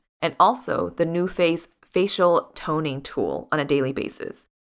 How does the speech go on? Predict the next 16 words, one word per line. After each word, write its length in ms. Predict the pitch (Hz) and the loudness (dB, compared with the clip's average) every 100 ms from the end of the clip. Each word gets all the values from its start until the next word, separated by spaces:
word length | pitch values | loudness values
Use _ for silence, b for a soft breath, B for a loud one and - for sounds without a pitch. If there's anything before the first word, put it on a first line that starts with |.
| - | -2
If 100 | 180 | 0
you 80 | 190 | 6
know 140 | 226 | 6
Michelle 320 | 233 247 196 | 4 4 4
Lee 420 | 190 175 170 165 | 4 0 0 2
or 180 | 143 - | 2 4
you've 240 | 160 151 151 | 4 2 0
seen 300 | - 208 208 | -2 0 2
her 160 | 208 | 2
in 80 | 180 | 0
person 460 | - 156 - 156 - | 2 0 0 -4 2
or 160 | 143 | 4
online, 480 | 143 143 143 135 135 B B B | 4 4 2 2 0 B B B
you 140 | 196 294 | -2 2
know 180 | 403 403 | 2 4
how 360 | 320 233 160 | 6 4 2